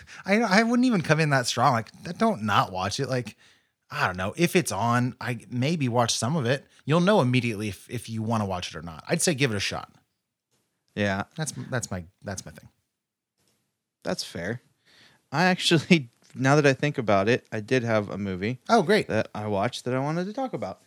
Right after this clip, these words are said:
Speaker 1: Hit me.
Speaker 2: And I'm trying to remember what it was. It was a movie <laughs> with Sam Rockwell and Anna Kendrick.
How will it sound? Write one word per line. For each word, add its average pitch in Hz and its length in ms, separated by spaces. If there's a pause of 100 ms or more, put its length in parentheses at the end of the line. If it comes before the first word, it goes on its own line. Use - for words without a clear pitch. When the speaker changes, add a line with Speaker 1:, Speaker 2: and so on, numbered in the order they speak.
Speaker 1:
Hit 160 180
me. 110 80
Speaker 2:
And 117 100
I'm 120 100
trying 196 460
to - 140
remember 131 680
what 95 220
it 101 100
was. 87 500 (340)
It 90 100
was 113 180
a 123 60
movie 160 480
<laughs> - 0
with 160 160
Sam 160 380
Rockwell 123 420
and 110 100
Anna 110 280
Kendrick. 90 640